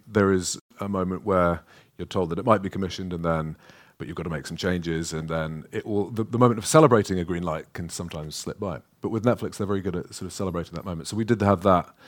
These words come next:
that quite nice beat in the process. And then, yeah, there's, there are various things that happen in tandem at that point when they've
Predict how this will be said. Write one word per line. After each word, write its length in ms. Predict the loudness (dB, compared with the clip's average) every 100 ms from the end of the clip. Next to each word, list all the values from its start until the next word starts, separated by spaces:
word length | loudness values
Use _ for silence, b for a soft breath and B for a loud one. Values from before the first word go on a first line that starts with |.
| -8
that 180 | -8 -6
quite 220 | -8 -6
nice 560 | -6 -6 -8 -10 -14 -20 _ _ -16 -2
beat 280 | 0 -2 -4
in 120 | -8
the 80 | -4
process. 600 | -2 -2 -4 -6 -8 -14 _ _ _ _ _
And 160 | -4 0
then, 520 | 4 6 4 0 -4 -10 _ _ _ _ _ _ -2
yeah, 220 | 4 6
there's, 280 | 6 2 -2
there 140 | 0 2
are 80 | 8
various 280 | 8 8
things 160 | 6 2
that 80 | 6
happen 240 | 4 4
in 160 | -2 -2
tandem 440 | 2 6 6 4
at 80 | 0
that 200 | -2 -4
point 220 | -4 -8
when 140 | -6 -4
they've 500 | -2 -4 -8 -20